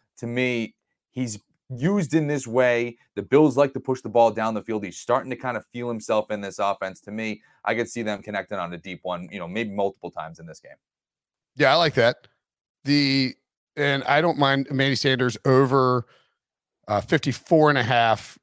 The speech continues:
Speaker 2: receiving yards as a whole. He,
Speaker 1: Mm-hmm.
Speaker 2: this guy's just a focal point of this
Speaker 1: Yeah.
Speaker 2: offense at the,
Speaker 1: Yeah.
Speaker 2: at, at this stage of the game. And
Speaker 1: And you're starting to see him kind of take over from Cole Be-, Beasley too. He hasn't been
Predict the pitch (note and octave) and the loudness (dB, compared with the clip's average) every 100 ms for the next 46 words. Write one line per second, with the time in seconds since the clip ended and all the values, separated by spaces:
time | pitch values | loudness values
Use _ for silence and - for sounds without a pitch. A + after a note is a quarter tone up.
0 | _ A2+ - - C#3+ C3 A#2+ A2+ A2 G2 | _ -10 -6 0 0 0 2 2 2 0
1 | B2 G#2+ G#2+ B2 D2+ - G2 D3+ G#2 G#2 | -2 0 2 2 0 -10 -2 -2 -2 -4
2 | D3 D3+ D#3+ B2 B2+ A#2 A#2 B2 C3 C3 | -4 2 2 2 -4 -6 -4 0 0 -2
3 | A2+ B2 G2 F2 F#2 A#2+ - E3 E3+ - | -4 -6 -6 -6 -2 -2 -2 -8 -10 -20
4 | _ G#2 G#2 - A#2+ - A2+ - A2+ A2 | _ -10 -10 -6 -4 -4 -6 -8 -10 -10
5 | - G#2 F2+ G2 G2+ F#2 D#2+ A2+ A2 G#2 | -8 -10 -10 -12 -10 -12 -10 -10 -8 -6
6 | B2+ D3+ G3 G3 E3+ F#3+ F3+ _ B2+ F3 | -4 0 2 2 0 -4 -8 _ -6 -4
7 | F3 E3+ F3 D3+ - F3 E3+ E3 D#3 C3+ | -2 0 0 -2 -2 -2 2 0 0 -4
8 | C3+ A#2 D#3+ B2+ D#3 G#3 A#2+ E3+ G#3+ C3 | -4 0 0 2 -2 -4 -8 -8 -6 -4
9 | G#2+ G3 A#2+ B2+ D#3+ D3+ D#3 A2 C#3+ C3+ | -6 -6 -4 -2 -4 -6 -10 -8 -8 -8
10 | B2 | -12